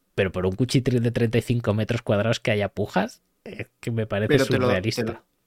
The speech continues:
Speaker 2: te lo digo y hagámonos cargo, hagámonos cargo de esto, que,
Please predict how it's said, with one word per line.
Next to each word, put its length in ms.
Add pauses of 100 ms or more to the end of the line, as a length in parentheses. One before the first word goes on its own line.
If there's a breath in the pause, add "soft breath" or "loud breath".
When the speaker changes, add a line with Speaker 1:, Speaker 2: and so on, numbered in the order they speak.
(440)
Speaker 2:
te 120
lo 140
digo 240
y 60
hagámonos 560
cargo, 580
hagámonos 580
cargo 320
de 160
esto, 420 (880 soft breath)
que, 800